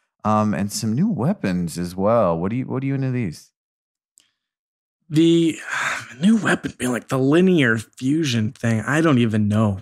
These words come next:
Speaker 2: It sounds interesting. It's kinetic. That's kinda wild. But yeah, I don't even know how we get that. I'm sure it's, like,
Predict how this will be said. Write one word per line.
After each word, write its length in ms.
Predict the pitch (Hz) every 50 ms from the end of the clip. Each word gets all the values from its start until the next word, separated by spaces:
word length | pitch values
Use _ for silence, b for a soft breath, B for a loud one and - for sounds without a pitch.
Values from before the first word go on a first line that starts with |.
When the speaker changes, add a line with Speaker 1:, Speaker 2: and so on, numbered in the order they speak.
| - _
Speaker 2:
It 80 | _ -
sounds 400 | - 113 127 170 185 196 165 -
interesting. 640 | - 127 151 180 175 202 190 - - 196 202 190 160
It's 120 | - -
kinetic. 800 | - - - 120 113 113 113 117 135 165 190 202 - - - - _ _ _ _ _ _ _ _ _ _ _ _ _ _ _ _ _ _ _
That's 220 | - 110 117 - -
kinda 300 | - 139 139 143 147 151
wild. 580 | 147 151 151 160 170 170 180 185 185 156 - _ _ -
But 420 | - 110 120 120 120 120 123 - -
yeah, 240 | 123 139 147 135 113 120
I 60 | 135
don't 160 | 147 151 151
even 160 | 147 143 143
know 140 | 139 139 139
how 140 | 135 135 127
we 100 | 127 120
get 260 | 113 113 123 131 -
that. 160 | - 131 131 127
I'm 160 | 123 110 107
sure 300 | 107 - - 120 120 123
it's, 180 | 113 - -
like, 480 | 123 117 113 110 104 - - - -